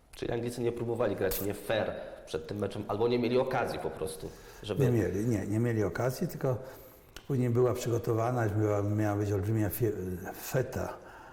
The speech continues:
Speaker 2: e, po zwycięstwie Anglików, awansie na Mistrzostwa Świata. Z tym, że oni jakby jechali na Mistrzostwa Świata, no to byli zaliczani do jednych z faworytów do zdobycia,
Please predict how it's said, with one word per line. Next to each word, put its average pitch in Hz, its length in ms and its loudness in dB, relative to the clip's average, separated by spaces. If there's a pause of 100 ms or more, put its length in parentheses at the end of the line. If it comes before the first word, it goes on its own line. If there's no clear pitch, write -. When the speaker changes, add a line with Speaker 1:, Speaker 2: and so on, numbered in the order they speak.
(160)
Speaker 2:
e, 98 400 -2 (100)
po 110 100 0
zwycięstwie 104 580 -2
Anglików, 101 580 0
awansie 101 540 -2
na 101 120 0
Mistrzostwa 98 560 -4
Świata. 117 500 -6 (760)
Z - 140 -6
tym, 139 200 4
że 123 120 6 (580)
oni 127 540 2 (100)
jakby 110 440 0
jechali 113 360 2
na 117 80 2
Mistrzostwa 110 440 0
Świata, 123 420 -2
no 123 80 0
to 117 80 2
byli 117 580 0
zaliczani 117 460 0
do 113 400 0
jednych 117 380 2
z - 40 -8
faworytów 107 640 0
do 101 120 -4
zdobycia, 104 540 -4